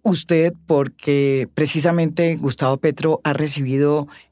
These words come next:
el apoyo de un cristiano que ha tenido comentarios homofóbicos que incluso han molestado a muchos miembros petristas,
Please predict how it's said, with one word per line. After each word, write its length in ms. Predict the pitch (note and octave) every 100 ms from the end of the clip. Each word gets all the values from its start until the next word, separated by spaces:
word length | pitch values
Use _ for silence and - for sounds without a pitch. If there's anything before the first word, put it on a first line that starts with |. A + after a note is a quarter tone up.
| -
el 200 | C#3+ B2
apoyo 500 | A2 C#3+ C#3 D3 D3+
de 160 | C3
un 180 | B2+ C3
cristiano 600 | B2 E3 - C#3+ C#3 C#3+
que 100 | C3+
ha 80 | A#2+
tenido 460 | C#3 E3+ F3+ F#3+
comentarios 720 | E3+ A#2 A2+ A#2 B2 C#3 C3+ -
homofóbicos 840 | E3+ C#3+ B2+ - D3 D3 C#3+ D#3
que 100 | -
incluso 460 | B2+ A#2+ A3+ B3 D#3
han 120 | C3
molestado 460 | C#3 D3+ - C3+ C3
a 60 |
muchos 340 | C#3+ C#3+ D#3+ D3
miembros 460 | D3 C3+ D#3 D3 - - - -
petristas, 760 | D3+ - D3 C#3+ G3 C4 -